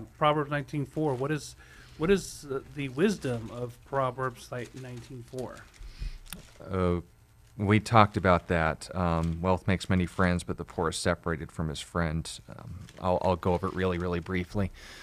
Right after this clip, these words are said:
Speaker 2: It's not describing how things ought to be. It's describing the way that things are. But in the most broad sense, it's not saying that, you know, wealthy people have great friends. The wealthiest people say, "I don't have friends. I just have people who want something from me."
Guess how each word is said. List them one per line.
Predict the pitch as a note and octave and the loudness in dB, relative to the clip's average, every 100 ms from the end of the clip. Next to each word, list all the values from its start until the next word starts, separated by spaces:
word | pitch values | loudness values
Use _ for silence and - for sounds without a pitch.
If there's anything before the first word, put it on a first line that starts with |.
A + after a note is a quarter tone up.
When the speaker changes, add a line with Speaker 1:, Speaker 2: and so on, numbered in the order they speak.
| - - | -20 -14
Speaker 2:
It's | - E2+ | -10 2
not | A2+ A2 | 6 6
describing | G#2+ - - F#2+ F#2+ F2 | 4 2 8 8 8 4
how | F2+ | 2
things | G2+ F2+ | 2 2
ought | F2 E2 | 4 4
to | - | 0
be. | E2+ F2 | -2 -2
It's | D#2 - | -2 -6
describing | - - F2+ E2+ | -10 0 2 4
the | E2+ | 2
way | E2+ D#2+ | 2 0
that | E2 | -2
things | - F#2 E2+ | 0 0 2
are. | F2 F2 F2 F2 | 2 4 4 0
But | F2 E2+ | -2 0
in | F2+ | 0
the | E2+ | 0
most | E2+ E2 - | 0 -2 -4
broad | F#2 F2+ F2+ E2 | 2 6 6 2
sense, | G2 E2+ E2+ | 0 0 -2
it's | - - | -8 -4
not | E2 D#2 | -2 -2
saying | - F2+ E2 D#2 D#2 | -4 -2 -2 -2 -6
that, | - D2 - | -4 -4 -4
you | D#2+ | -6
know, | C#2+ C#2 C#2+ | -4 -6 -8
wealthy | D#2+ E2+ E2+ E2+ | -2 -2 -2 -6
people | - E2+ | -4 -4
have | D#2 D2 | -4 -4
great | F#2 F#2 - | 0 0 0
friends. | - F2+ E2+ E2 - | -4 0 0 0 -4
The | E2 | -4
wealthiest | E2 E2+ F2 D2 - | -2 -2 -2 -6 -2
people | F#2 - F2+ | -4 0 -4
say, | - D#2 | -2 -4
"I | |
don't | E2 D#2+ | -2 -4
have | - A2 G#2 | 0 2 2
friends. | - F#2+ F2+ E2+ | 0 0 0 -2
I | E2 | -6
just | E2 | -6
have | - D#2 | -10 -6
people | E2+ - | -8 -6
who | E2 | -6
want | D#2+ E2+ - | -4 -6 -6
something | D#2+ A#1+ D2 | -12 -10 -12
from | C2 D#2 C#2+ | -12 -10 -10
me." | C#2+ | -10